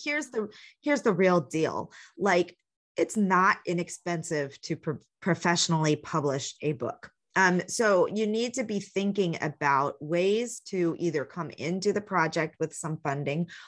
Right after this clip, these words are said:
or other ways that you can create other opportunities to make money as an author. And I will say, are we primarily talking to nonfiction authors through this program, just so that we can clear that right away? Or do you work with fiction authors too?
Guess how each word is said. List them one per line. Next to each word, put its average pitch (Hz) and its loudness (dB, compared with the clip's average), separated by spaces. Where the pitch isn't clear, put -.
or 220 4
other 226 6
ways 202 4
that 180 -2
you 170 -2
can 170 -4
create 165 0
other 214 2
opportunities 170 -4
to 170 -12
make 156 -4
money 156 -4
as 156 0
an 156 -4
author. 139 -2
And 180 -2
I 170 2
will 214 2
say, 180 0
are 190 4
we 202 0
primarily 240 0
talking 214 -4
to 208 -4
nonfiction 185 -4
authors 175 -4
through 180 0
this 180 -4
program, 175 -2
just 170 -2
so 175 -4
that 160 0
we 165 -2
can 160 -8
clear 180 0
that 170 2
right 170 4
away? 170 2
Or 165 2
do 160 -2
you 175 2
work 165 -2
with 156 -8
fiction 160 -6
authors 143 -6
too? - -8